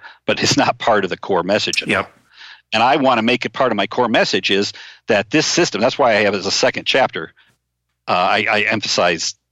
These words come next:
Speaker 1: entrepreneurs, the innovative entrepreneur. And I want to say that it's, this is not inevitable. This process isn't inevitable.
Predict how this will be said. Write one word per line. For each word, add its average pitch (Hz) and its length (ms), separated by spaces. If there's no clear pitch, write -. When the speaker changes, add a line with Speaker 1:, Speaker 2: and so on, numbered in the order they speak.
Speaker 1:
entrepreneurs, 90 920
the 90 140
innovative 87 400
entrepreneur. 82 680
And 98 100
I 92 40
want 95 180
to - 20
say 87 340
that 110 180
it's, - 300
this 135 140
is 117 100
not 123 180
inevitable. 104 440
This 104 120
process 101 340
isn't 104 160
inevitable. 85 560